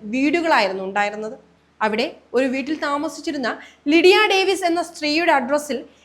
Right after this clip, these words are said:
എവാർഡ് എന്നയാളാണ് കത്ത് അയച്ചിരിക്കുന്നത്. പോസ്റ്റ് കാർഡിന്റെ മറുവശത്ത് എഡ്വിൻ ഹെൻറി ലാൻസ്യൂട്ടിൻ മാസ്റ്റർപീസ് ദ ചലഞ്ചിന്റെ കറുപ്പിലും വെളുപ്പിലുമുള്ള ഒരു ചിത്രം പ്രിന്റ് ചെയ്തിട്ടുമുണ്ട്.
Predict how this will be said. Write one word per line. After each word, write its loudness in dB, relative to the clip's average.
എവാർഡ് 4
എന്നയാളാണ് 2
കത്ത് 0
അയച്ചിരിക്കുന്നത്. -4
പോസ്റ്റ് 2
കാർഡിന്റെ 0
മറുവശത്ത് -2
എഡ്വിൻ 6
ഹെൻറി 0
ലാൻസ്യൂട്ടിൻ 2
മാസ്റ്റർപീസ് -4
ദ 0
ചലഞ്ചിന്റെ 0
കറുപ്പിലും 4
വെളുപ്പിലുമുള്ള 2
ഒരു 2
ചിത്രം -4
പ്രിന്റ് 0
ചെയ്തിട്ടുമുണ്ട്. -4